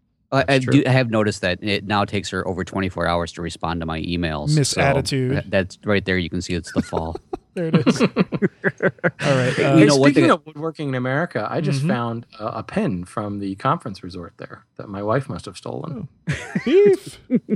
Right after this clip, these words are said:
Speaker 3: Very nice.
Speaker 1: Hey, uh, one thing I wanna mention is with that Chris Bagby, uh, the, uh,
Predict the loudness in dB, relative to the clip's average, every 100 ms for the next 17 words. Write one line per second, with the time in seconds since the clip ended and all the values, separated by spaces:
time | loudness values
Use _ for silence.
0 | -6 -4 0 2 2 0 -4 0 0 0
1 | -8 _ 2 2 2 2 4 4 4 4
2 | 2 0 0 -2 0 -2 0 0 0 -2
3 | 0 0 2 0 0 0 -2 -2 -4 -2
4 | -2 0 -2